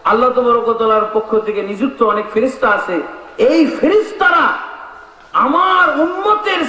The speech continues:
সালাম এবং দুরূদগুলো কবরে পৌঁছায়। ডাইরেক্ট রাসূল সাল্লাল্লাহু আলাইহি ওয়াসাল্লাম শোনেন না, ডাইরেক্ট রাসূলুল্লাহ সাল্লাল্লাহু আলাইহি ওয়াসাল্লাম শোনেন না।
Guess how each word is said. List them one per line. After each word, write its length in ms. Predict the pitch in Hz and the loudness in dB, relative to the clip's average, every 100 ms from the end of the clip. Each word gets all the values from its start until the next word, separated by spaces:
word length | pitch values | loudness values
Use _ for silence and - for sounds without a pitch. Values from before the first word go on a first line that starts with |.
| - | -2
সালাম 500 | - 359 415 427 359 | 0 4 4 2 2
এবং 280 | 311 302 302 | 0 2 0
দুরূদগুলো 720 | 240 269 302 240 220 247 240 233 | 0 0 0 -2 -2 0 0 0
কবরে 380 | 196 175 170 151 131 | -2 0 0 -2 -6
পৌঁছায়। 420 | 131 - 107 98 - - - | -10 -12 -14 -14 -16 -20 -6
ডাইরেক্ট 380 | 147 185 202 190 | 0 2 2 2
রাসূল 320 | 180 175 170 | 0 0 0
সাল্লাল্লাহু 340 | 151 156 147 143 | 2 2 2 -2
আলাইহি 180 | 131 139 | -4 -8
ওয়াসাল্লাম 140 | 127 | -8
শোনেন 120 | 113 | -10
না, 60 | 104 - - - - - - - - - - - - - | -16 -20 -20 -20 -20 -20 -20 -20 -20 -20 -20 -20 -14 -2
ডাইরেক্ট 380 | 139 180 208 185 | 0 2 2 0
রাসূলুল্লাহ 420 | 190 208 202 202 | 0 0 0 0
সাল্লাল্লাহু 480 | 202 196 220 269 330 - - - - - 170 | 0 2 2 2 0 -6 -12 -14 -16 -4 -2
আলাইহি 220 | 175 147 | 0 0
ওয়াসাল্লাম 80 | 131 | 0
শোনেন 360 | 190 233 208 | 0 0 0
না। 140 | 135 | -2